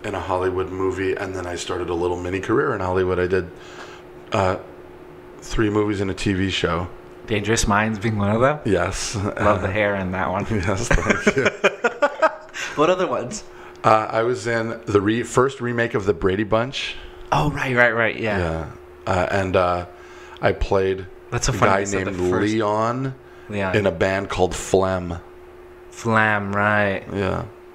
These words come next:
Speaker 1: It's high art. <laughs> And then, uh, I was in the worst movie of the careers of two of Ameri-, of two of the world's great actors,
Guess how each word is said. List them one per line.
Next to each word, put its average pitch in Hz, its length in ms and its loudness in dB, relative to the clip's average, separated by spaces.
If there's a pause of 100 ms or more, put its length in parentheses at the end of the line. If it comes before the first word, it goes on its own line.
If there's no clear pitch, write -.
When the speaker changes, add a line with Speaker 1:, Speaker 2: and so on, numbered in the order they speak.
Speaker 1:
It's - 120 -14
high 90 380 2
art. 90 360 -2 (520)
<laughs> - 80 2 (460)
And 110 160 2
then, 120 220 2
uh, 107 240 0
I 101 140 2
was 101 180 0
in 107 240 -4
the 101 80 4
worst 104 540 0
movie 104 580 0
of 98 220 -2
the 92 80 -2
careers 98 720 0
of 90 180 -6
two 98 240 -2
of 90 100 -2
Ameri-, 87 380 -4
of 82 220 -4
two 113 100 -2
of 101 60 2
the 90 80 2
world's 90 320 0
great 92 240 0
actors, 104 560 -4